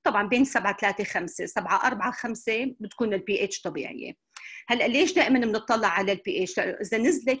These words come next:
تحت ستة تمانية أو فوق الثمانية طلعت،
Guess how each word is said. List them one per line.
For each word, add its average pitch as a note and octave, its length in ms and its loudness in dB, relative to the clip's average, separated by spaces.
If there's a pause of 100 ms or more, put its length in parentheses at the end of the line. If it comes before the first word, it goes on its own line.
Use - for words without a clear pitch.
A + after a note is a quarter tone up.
تحت - 260 -8
ستة - 420 -4
تمانية A3 600 -2
أو G3 200 -2
فوق - 340 -4
الثمانية G3 640 -2
طلعت، B3+ 580 -4